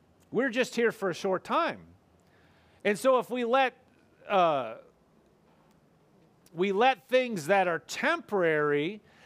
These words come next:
start influencing how we see the eternal and our relationship with the eternal,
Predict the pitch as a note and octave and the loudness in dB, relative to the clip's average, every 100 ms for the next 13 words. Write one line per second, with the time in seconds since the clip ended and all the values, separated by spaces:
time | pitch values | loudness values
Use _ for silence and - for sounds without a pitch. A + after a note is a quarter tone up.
0 | _ - - - B3 B3 A#3+ A#3 C4 G#3 | _ -16 -12 0 2 2 0 -2 -4 -8
1 | A#3+ C4+ C4 A3+ - A3+ F3+ D3+ A#3 C4+ | -2 0 2 -2 -2 -4 -2 0 4 4
2 | C4+ A3+ G#3+ - - B3+ G#3+ F3 G3 F#3 | 2 -2 -4 -6 -4 -4 -2 -2 -2 -8
3 | - A#3 D4 B3+ E3 F3 F#3 F#3 F3+ F3 | -2 0 2 2 0 0 2 2 2 2
4 | F#3+ C4+ - G#3 D#3+ G3 G3 E3+ F#3+ - | 0 0 -4 -8 -4 -4 -2 -2 -2 -2
5 | E3 D3+ A3+ C4+ G#3+ F3 | -2 -2 -2 -2 0 -2